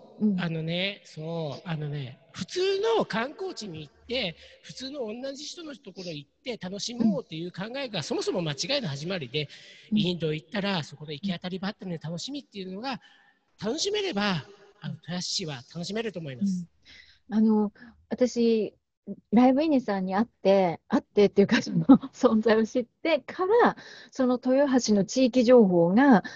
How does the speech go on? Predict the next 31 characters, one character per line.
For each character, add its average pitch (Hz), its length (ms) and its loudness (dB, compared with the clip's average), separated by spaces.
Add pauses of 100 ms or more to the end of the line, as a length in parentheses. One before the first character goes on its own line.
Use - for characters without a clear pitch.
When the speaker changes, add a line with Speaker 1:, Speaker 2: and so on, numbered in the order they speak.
Speaker 2:
そ - 160 0
の 185 440 2
ラ 220 120 8
イ 214 40 8
ブ 220 100 8
イ 214 80 10
ネ 208 60 6
さ 170 180 0
ん 160 40 2
が 165 40 2
や 165 140 6
っ - 20 -10
て 196 140 2
ら 202 60 8
っ - 20 6
し 220 80 0
ゃ 202 60 2
る、 175 80 2
そ 175 100 -4
の 170 60 0 (520)
豊 240 400 4
橋 226 240 -2
ラ 339 160 8
ブ 240 160 6
と 160 220 0
い 156 120 2
う 185 280 4 (500)
Facebook 208 480 6
グ 185 160 2
ル 202 140 8
ー - 40 -12